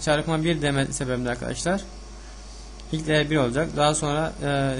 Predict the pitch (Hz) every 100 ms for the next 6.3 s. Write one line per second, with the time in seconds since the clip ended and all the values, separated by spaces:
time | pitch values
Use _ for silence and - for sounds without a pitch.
0 | 135 127 113 104 95 117 143 143 147 156
1 | 147 147 - - 160 156 143 135 131 131
2 | 127 - 160 156 156 156 139 131 185 -
3 | - - - - - - - - - -
4 | 131 131 135 151 147 165 147 131 123 120
5 | - 120 139 180 170 180 180 175 170 170
6 | 170 175